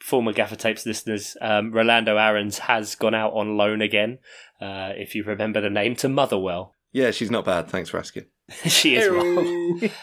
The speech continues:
Speaker 1: <laughs> Oh, oh, have you ever not been in a five-a-side league with someone whose team is called I Know Your Mother Well?
Speaker 2: <laughs> Classic, classic.
Speaker 1: Yeah. Norwich!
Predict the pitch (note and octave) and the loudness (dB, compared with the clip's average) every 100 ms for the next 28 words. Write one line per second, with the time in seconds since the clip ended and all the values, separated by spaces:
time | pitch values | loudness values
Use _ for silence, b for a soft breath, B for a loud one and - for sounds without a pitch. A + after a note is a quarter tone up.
0 | B _ _ E3+ A3 A#3 A3+ A3+ A3 G#3 | B _ _ 2 4 6 6 4 4 4
1 | E3 C3 A#2+ A2 G#2 G2+ G2+ A#2 B2+ F3 | 6 4 4 6 6 6 4 2 4 6
2 | E3 C#3 C3+ B2 - _ - C3 C3 C3 | 4 2 2 2 0 _ -2 2 2 2
3 | A#2+ - C3+ B2 A#2+ C3 C3 B2 C3+ C3+ | 2 4 4 4 2 4 4 2 0 2
4 | A#2 - A#2 A#2 A2 A2+ - B2+ A#2 - | -2 0 0 0 0 -2 2 0 0 -2
5 | B2 A#2 G#2+ A2+ A2 A2 A2 A2 A2 A2+ | 0 4 4 2 0 0 -2 -4 -4 -4
6 | B2 - C3+ B B B B B B B | -6 -6 -6 B B B B B B B
7 | B _ _ - - - - - - - | B _ _ -6 -4 -8 -12 -18 -20 -12
8 | - G#2 F#2 F#2 F#2 - _ _ - _ | -4 -4 -4 -8 -8 -12 _ _ -20 _
9 | _ _ - B3 A3+ G3+ F#3 D#3+ C3 A2 | _ _ 2 4 8 8 8 6 4 2
10 | F#2+ - - - | 0 -4 -12 -8